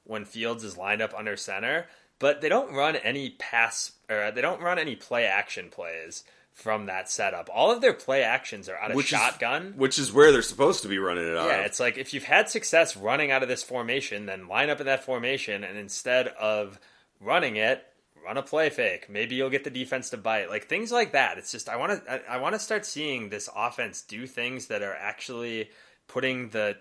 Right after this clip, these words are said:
Speaker 1: the quarterback in a position to be successful. How about a screen pass?
Speaker 2: Yeah.
Speaker 1: First screen pass the Bears ran last week was when they were down twenty-one to nothing already. Now, granted, that was in the first quarter.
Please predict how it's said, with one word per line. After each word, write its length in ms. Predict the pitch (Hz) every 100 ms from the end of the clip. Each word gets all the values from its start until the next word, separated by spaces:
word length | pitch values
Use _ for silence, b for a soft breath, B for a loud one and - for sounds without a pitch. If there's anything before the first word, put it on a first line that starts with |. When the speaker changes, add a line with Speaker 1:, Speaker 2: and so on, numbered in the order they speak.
| _ - _ _ _ - 120 113
Speaker 1:
the 120 | 104
quarterback 560 | - 123 120 104 98
in 40 | 104
a 40 |
position 380 | - 101 113 120
to 40 |
be 80 | 104
successful. 680 | - 101 113 110 - 82 - b b -
How 80 |
about 140 | 147 277
a 40 |
screen 360 | 262 - 247 220
pass? 500 | - 90 80 - - -
Speaker 2:
Yeah. 320 | 104 117 107
Speaker 1:
First 240 | 139 165
screen 280 | - 175 190
pass 260 | 160 160 -
the 100 | 135
Bears 320 | 139 147 127
ran 480 | 139 131 107 107 110 -
last 380 | 101 113 - 127
week 400 | 127 107 - 98
was 220 | 101 104
when 100 | 113
they 80 | 110
were 80 |
down 220 | 107 113 107
twenty-one 480 | - 117 120 120
to 40 | 104
nothing 300 | 107 101 92
already. 300 | 85 87 87
Now, 100 | 98
granted, 320 | 107 101 101
that 120 | 107
was 100 | 113
in 80 | 120
the 60 | 107
first 280 | 117 101 -
quarter. 400 | 131 98 101